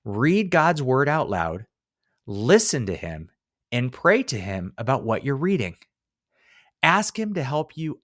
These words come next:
understand what he is trying to teach you, and ask him to give you the strength to obey what he is asking you to do.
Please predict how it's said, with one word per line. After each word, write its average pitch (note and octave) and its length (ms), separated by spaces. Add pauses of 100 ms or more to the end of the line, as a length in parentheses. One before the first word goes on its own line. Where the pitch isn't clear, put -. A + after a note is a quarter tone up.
understand E3 1000
what A#2+ 180
he C#3 140
is C3 140
trying C3+ 380
to C#3+ 80
teach - 400
you, F2+ 220 (840)
and D3+ 260
ask G3+ 460
him F#2 360 (100)
to C3 100
give C3+ 220
you A#2+ 80
the G#2 140
strength - 720 (100)
to A#2+ 280
obey A2+ 720 (280)
what C3 180
he E3 160
is C3+ 160
asking A2+ 460
you C3+ 120
to D3 80
do. E3 380